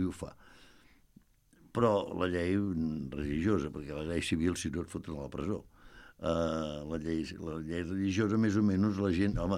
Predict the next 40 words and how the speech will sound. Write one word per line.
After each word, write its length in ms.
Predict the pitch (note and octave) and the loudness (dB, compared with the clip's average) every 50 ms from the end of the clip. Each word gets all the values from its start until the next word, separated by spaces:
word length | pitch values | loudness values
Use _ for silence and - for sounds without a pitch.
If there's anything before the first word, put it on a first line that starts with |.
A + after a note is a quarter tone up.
| D2 D#2 | 0 0
matar 240 | E2+ E2 E2 D#2+ E2+ | -2 -2 -2 -2 -2
no, 220 | F2 F2 F2+ F2+ - E2+ | -2 0 0 -2 -2 0
no 160 | F#2+ F#2 F2+ | 0 2 2
és 120 | E2+ D#2 E2+ | 0 0 -2
gaire 240 | F2 E2+ E2+ E2 E2 | -2 -2 0 0 0
normal, 540 | E2+ E2 D#2+ D#2 D2+ E2+ G2 F2+ D2 C#2 C2+ | 0 0 0 0 0 2 2 2 0 0 0
que 80 | - - - | 0 0 2
ningú 240 | D#2+ D#2+ E2 D#3+ E3 | 2 0 0 4 6
mati 300 | F#3+ D#3 C#3+ - A3+ G#3 F3+ A3+ | 6 8 12 12 12 12 12 10
ni, 240 | A3+ A3 G#3+ G3+ F3 | 8 8 6 6 4
ni 540 | G3 G#3+ - - - - - - - F3+ - | 4 2 0 -2 -8 -14 -12 -10 -10 -6 -4
cometi 480 | - - - - - - E3 F2+ F#2+ D2+ | -4 -4 -2 0 -2 -2 -2 -2 -4 -4
tot 220 | - F2+ F#2+ F#2 F2+ E2+ | -4 -4 -4 -2 -4 -4
adulteri, 560 | D2+ D#2 F2+ F#2 G2 F#2+ B2 B2+ A#2 B2 B2 G#2+ G#2 G#2 | -4 -4 -4 -2 -2 0 0 2 2 4 4 4 4 4
és 100 | G#2 F#2+ | 4 4
més 160 | G2 G#2 F#2+ E2+ | 2 2 0 0
fàcil. 380 | - F2+ D#2 - D#2+ D#2 D#2+ E2+ | -2 -4 -4 -4 -6 -6 -6 -2
Però, 220 | F#2 G2+ G2 F#2+ | -2 0 0 2
bueno, 220 | G2+ G#2 F2+ D2+ A#1+ - D#2 D#2 | 2 2 0 0 -2 -6 -6 -6
declaració 460 | D#2 E2 - D#2 E2 E2+ D#2+ D2 E2 D#2+ | -6 -6 -6 -6 -6 -6 -6 -6 -6 -6
en 80 | C#2+ - - | -6 -4 -2
fals, 240 | F#2+ G#2 G#2 G#2 E2 E2 F2+ | 0 0 0 0 -2 -4 -4
també. 380 | E2+ E2 E2 F2+ F#2+ F#2 E2+ - - - - | -4 -2 -2 -2 -2 -2 -4 -6 -10 -8 0
Són 160 | B2 B2 B2 | 4 4 6
moltes 320 | C#3+ D3 - - G2 - | 6 6 4 2 -2 -2
coses 300 | - G#2 G#2+ B2+ B2+ A2 - | 0 2 2 2 0 0 -2
que 140 | - A2 G2+ | -2 0 2
molta 400 | G#2 A2 B2 A#2+ - - A2 - | 4 4 4 4 2 2 0 2
gent 240 | - G#2 G#2+ A2 A2+ | 2 4 4 6 4
hi 60 | G2 | 4
pot 240 | - G2 F#2+ - - | 2 -2 -4 -4 -4
caure. 400 | - F#2+ E2+ D#2+ E2+ - D#2+ D#2 - - - - - - - - - - | -2 0 2 2 2 0 -2 -4 -8 -10 -20 -20 -20 -20 -20 -12 -4 -2
I 80 | A2+ | 0
si 160 | G2+ - C3+ C#3+ | 2 4 6 6
ets 160 | D3 G#2+ G2 | 6 6 4
verdaderament 480 | G2+ A2 G#2+ G2+ G2+ G2+ G2+ G2 G2 F#2+ F#2+ | 2 2 4 4 4 4 4 4 4 4 4
íntegre, 420 | F2+ E2 G2 G2 G2+ G#2+ A#2+ A#2+ - G2+ | 2 2 2 0 0 0 0 0 2 2
no 160 | A2 A2+ G#2 | 4 4 4
ho 80 | F#2+ | 2
faràs. 400 | - - - - - - - - | 0 -4 -12 -12 -14 -16 -16 -20